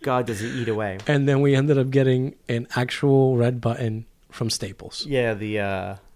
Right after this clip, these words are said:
Speaker 1: that was easy. Button. Yeah.
Speaker 2: Exactly. And there was nothing easy <laughs> about making this
Speaker 1: No.
Speaker 2: film.
Speaker 1: Which is so funny 'cause I look at it and I'm like, "This was such an easy film." I, I had nothing to do with this. This, again, is, had nothing to do
Speaker 2: Yeah,
Speaker 1: with
Speaker 2: this was just me and Rob. We set up
Speaker 1: Yeah.
Speaker 2: our D S L Rs. We shot with two cameras,
Speaker 1: Mm-hmm.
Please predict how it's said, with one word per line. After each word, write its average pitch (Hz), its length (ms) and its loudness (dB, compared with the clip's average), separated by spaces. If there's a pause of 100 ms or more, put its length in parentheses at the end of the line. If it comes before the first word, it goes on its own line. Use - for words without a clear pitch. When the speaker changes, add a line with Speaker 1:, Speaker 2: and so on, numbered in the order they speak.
(160)
Speaker 1:
that 123 100 0
was 104 180 -2
easy. 131 400 -6
Button. 98 460 -6 (140)
Yeah. 113 240 0
Speaker 2:
Exactly. 117 600 -4
And 113 80 -4
there 113 120 -2
was 113 160 -6
nothing 120 420 -2
easy 117 220 -2
<laughs> 131 80 -2
about 240 200 6
making 202 360 -2
this 175 140 -2
Speaker 1:
No. - 100 -4
Speaker 2:
film. 139 320 0 (320)
Speaker 1:
Which 190 180 2
is 185 120 -4
so 190 140 0
funny 196 240 -4
'cause 127 140 -4
I 120 80 0
look 143 240 -2
at 110 140 0
it 101 100 -4
and 101 80 -8
I'm 104 80 -6
like, 101 220 -6 (460)
"This 110 180 -10
was 120 80 -12
such 113 140 -8
an 110 100 -6
easy 107 220 -8
film." 113 200 -10
I, 131 200 4
I 139 40 2
had 165 100 0
nothing 151 180 0
to 123 80 -2
do 143 100 -4
with 165 140 -4
this. 92 100 -10
This, 110 160 -12
again, 120 220 -2
is, 95 140 -6
had 104 160 -4
nothing 107 180 -8
to 95 80 -8
do 95 100 -8
Speaker 2:
Yeah, 131 120 0
Speaker 1:
with 127 100 -2
Speaker 2:
this 131 80 -2
was 131 80 -4
just 131 160 0
me 131 100 0
and 123 100 -2
Rob. 123 300 0
We 113 60 -2
set 123 180 -4
up 113 160 -2
Speaker 1:
Yeah. 120 60 0
Speaker 2:
our 117 120 0
D 117 200 -6
S 120 180 -4
L 120 180 0
Rs. 143 360 2
We 113 80 -6
shot 113 240 -8
with 110 100 -14
two 113 160 -12
cameras, 131 560 -2 (140)
Speaker 1:
Mm-hmm. 107 160 -10